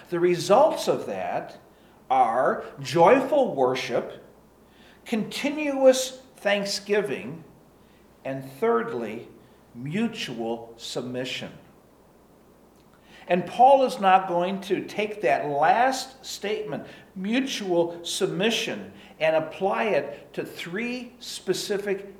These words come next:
areas in our lives. The first one being Christian marriage. So let me read the passage for you, Ephesians five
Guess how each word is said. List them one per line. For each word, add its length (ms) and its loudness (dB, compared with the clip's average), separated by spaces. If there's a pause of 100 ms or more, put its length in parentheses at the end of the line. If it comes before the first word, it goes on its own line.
(100)
areas 760 -2 (840)
in 140 -8
our 260 0
lives. 760 -2 (460)
The 80 -10
first 520 -2
one 400 -6 (720)
being 260 -8
Christian 680 -8 (260)
marriage. 760 -6 (1300)
So 120 -16
let 140 2
me 100 -6
read 280 -4
the 80 -2
passage 600 0
for 280 -4
you, 440 -8 (680)
Ephesians 760 -6
five 840 -2